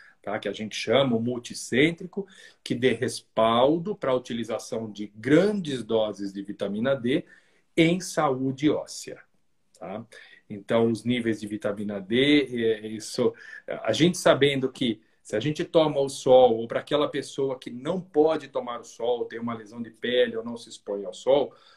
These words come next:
a suplementação, tomar a vitamina D, seja em comprimido ou em gotas, receitada por um profissional de saúde, tá? É bastante importante. E outro fator importante é que,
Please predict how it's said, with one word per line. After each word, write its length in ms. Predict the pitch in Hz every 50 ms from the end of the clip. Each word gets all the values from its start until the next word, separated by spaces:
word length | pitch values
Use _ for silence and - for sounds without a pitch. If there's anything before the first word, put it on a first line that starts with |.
| - - -
a 100 | - -
suplementação, 1120 | - - - - 185 185 - 151 139 135 127 123 117 120 113 - - - 127 123 123 120 - _
tomar 580 | - 151 139 123 123 123 131 143 180 208 214 202
a 60 | 180
vitamina 520 | 135 139 135 135 135 127 123 123 120 110 104
D, 280 | - 120 131 127 - _ _ _ _ _
seja 300 | - - 147 127 117 127
em 60 | 117
comprimido 760 | - 127 127 120 117 110 110 104 110 123 135 135 123 123 117
ou 100 | 113 117
em 80 | 117 110
gotas, 540 | - - 123 131 131 - - 117 - - - _ - _ _ _
receitada 1700 | - - 135 147 165 180 196 196 196 - - - - 160 160 160 160 156 - _ _ _ 135 123 123 131 135 143 147 147 147 139 139 127
por 220 | - 117 117 117
um 100 | 113 110
profissional 560 | - 110 110 98 - - 110 104 104 104 107
de 100 | 104 -
saúde, 720 | - - 95 85 80 82 92 101 117 135 139 139 170 190 - _ _ _ - - - -
tá? 320 | - 104 120 135 135 135 - - - - - _ _ _ -
É 100 | 110 113
bastante 680 | 117 139 151 - - - - 139 151 165 160 - 170
importante. 720 | 160 156 170 165 160 151 - 110 98 - - - - - _ _ - - _ _ -
E 100 | 104 110
outro 280 | 117 120 120 120 101 101
fator 360 | - 104 101 - 107 101 104
importante 720 | 104 101 - 127 127 123 - - 143 151 160 156 - - 147
é 40 |
que, 320 | - - - 120 101 -